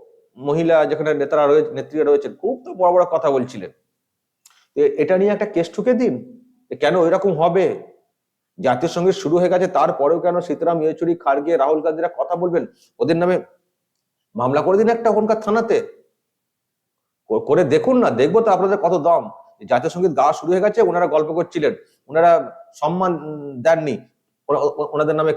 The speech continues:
কেস হোক, ঠিক আছে, দিল্লিতে হয়েছে, কলকাতায় কেস ঠুকে দিন না একটা, লালবাজারে বা হেয়ার স্ট্রিট থানা বা ওই ময়দান থানাতে দিন না, যেখানে খুশি তো কেস করা যেতেই পারে, জাতীয় সঙ্গীত অবমাননা হয়েছে বলে,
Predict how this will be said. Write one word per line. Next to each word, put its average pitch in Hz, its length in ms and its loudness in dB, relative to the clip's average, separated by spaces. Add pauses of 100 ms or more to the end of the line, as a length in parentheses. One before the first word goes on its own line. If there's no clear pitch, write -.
কেস 156 260 2
হোক, - 220 -4 (180)
ঠিক 196 120 2
আছে, 180 160 4
দিল্লিতে 175 400 0
হয়েছে, 196 320 2 (300)
কলকাতায় 233 360 2
কেস 247 220 -4
ঠুকে - 160 0
দিন 220 160 2
না 120 80 -2
একটা, 80 280 -10 (1400)
লালবাজারে 165 460 4
বা 160 120 4
হেয়ার 160 340 2
স্ট্রিট 156 320 -8
থানা 160 300 2 (380)
বা 147 240 2
ওই 147 180 4
ময়দান 151 340 -2
থানাতে 151 280 0
দিন 220 220 0
না, 202 80 0
যেখানে 180 260 0
খুশি 240 160 -4
তো 233 80 -8
কেস 190 200 -6
করা 185 160 0
যেতেই 156 260 -4
পারে, 104 240 -4 (280)
জাতীয় 147 200 -2
সঙ্গীত 147 300 -4
অবমাননা 123 440 0
হয়েছে 101 180 -4
বলে, 98 140 -8